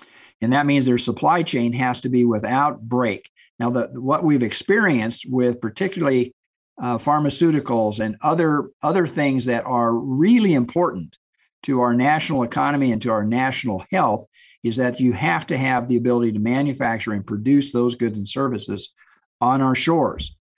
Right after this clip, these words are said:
But when they're actually doing a survey of companies, the vast majority of the companies are saying, "No, we're not gonna relocate all of our manufacturing facilities from China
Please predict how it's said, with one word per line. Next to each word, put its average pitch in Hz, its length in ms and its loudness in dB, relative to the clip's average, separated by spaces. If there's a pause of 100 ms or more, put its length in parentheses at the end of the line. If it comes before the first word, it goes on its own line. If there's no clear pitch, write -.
(180)
But 143 120 2
when 151 120 2
they're 147 120 2
actually 202 320 2
doing 175 220 4
a 135 60 2
survey 143 720 0
of 127 300 -4
companies, 117 680 -2 (440)
the 160 80 -2
vast 262 280 0
majority 208 280 2
of 180 40 0
the 175 60 0
companies 202 460 0
are 135 60 -2
saying, 151 260 0
"No, 196 180 2
we're 202 180 2
not 269 200 0
gonna 185 200 0
relocate 160 1300 2
all 151 240 2
of 156 60 0
our 143 100 2
manufacturing 139 760 0
facilities 147 520 0
from 113 140 -4
China 156 500 0